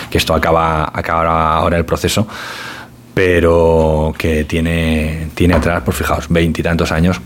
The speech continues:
y que si hu-, bueno, pues, eh, si hubieran estado actuando seguros por todos los lados, probablemente por el peatón haciendo la reclamación por su seguro de, de hogar y, eh, y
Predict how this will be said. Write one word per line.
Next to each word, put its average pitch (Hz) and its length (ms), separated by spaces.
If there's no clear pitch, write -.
y 82 240
que 82 240
si - 160
hu-, 76 240
bueno, 73 220
pues, - 340
eh, - 380
si - 120
hubieran 98 600
estado 95 260
actuando 92 380
seguros 90 440
por 90 140
todos 90 180
los 82 140
lados, 92 260
probablemente 87 600
por 80 340
el 80 160
peatón 87 640
haciendo 87 260
la 85 60
reclamación 82 520
por 82 120
su - 160
seguro 82 380
de, 82 320
de 78 240
hogar 87 400
y, 76 240
eh, 76 440
y 76 220